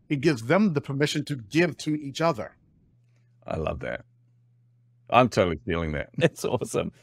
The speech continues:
Speaker 2: It's so true, man. It is so true.
Speaker 1: So
Speaker 2: Oh.
Speaker 1: that's one for Akiba, three for Vince.
Speaker 2: Yeah, yes. <laughs> Hey, who's counting, man? <laughs> Yeah.
Speaker 1: And, uh, hey,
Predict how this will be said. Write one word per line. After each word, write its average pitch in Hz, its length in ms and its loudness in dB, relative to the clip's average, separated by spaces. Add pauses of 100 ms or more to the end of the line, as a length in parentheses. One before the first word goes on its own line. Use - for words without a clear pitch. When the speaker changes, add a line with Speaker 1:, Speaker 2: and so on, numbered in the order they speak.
(200)
Speaker 2:
It's 156 180 6
so 139 280 8
true, 101 240 4
man. 80 200 0
It 98 120 2
is 95 140 0
so 85 260 2
true. 80 320 -4 (640)
Speaker 1:
So 113 60 6
Speaker 2:
Oh. 104 40 8
Speaker 1:
that's 147 260 4
one 147 340 2
for 220 200 2
Akiba, 165 420 2
three 147 400 2
for 160 160 0
Vince. 127 480 -4 (360)
Speaker 2:
Yeah, 123 160 8
yes. 117 340 6
<laughs> 170 60 4 (1400)
Hey, - 260 2 (200)
who's 294 220 4
counting, 98 480 6
man? 82 360 0
<laughs> - 1200 -2
Yeah. - 80 0 (1800)
Speaker 1:
And, 139 340 2
uh, 143 200 4
hey, 139 340 2